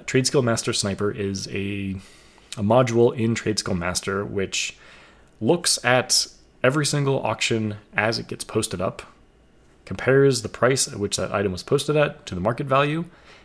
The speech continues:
and if it's under a certain threshold or, you know, cheap enough based on a configuration that you can give it, it pops up in this little window and says, "Hey,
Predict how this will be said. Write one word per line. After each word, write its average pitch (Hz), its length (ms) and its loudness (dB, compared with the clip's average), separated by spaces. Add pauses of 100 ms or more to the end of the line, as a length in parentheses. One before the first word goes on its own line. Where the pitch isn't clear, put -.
(240)
and 95 460 -2 (420)
if - 360 -6
it's - 240 -8
under 104 240 2
a 95 60 -2
certain - 240 -4
threshold 156 560 -2
or, 90 400 -4 (460)
you 95 100 -10
know, 85 180 -8 (120)
cheap 127 200 -2
enough 131 320 -2
based 95 300 -4
on 90 380 -4 (520)
a - 40 -14
configuration 95 580 -2
that 98 80 -4
you 95 80 -10
can 87 120 -10
give 117 160 2
it, 196 180 0 (580)
it 98 140 -12
pops - 280 0
up 110 140 2
in 92 80 -4
this 87 160 -6
little 85 160 -6
window 165 560 0
and 95 200 -6
says, 110 300 -2
"Hey, - 260 -2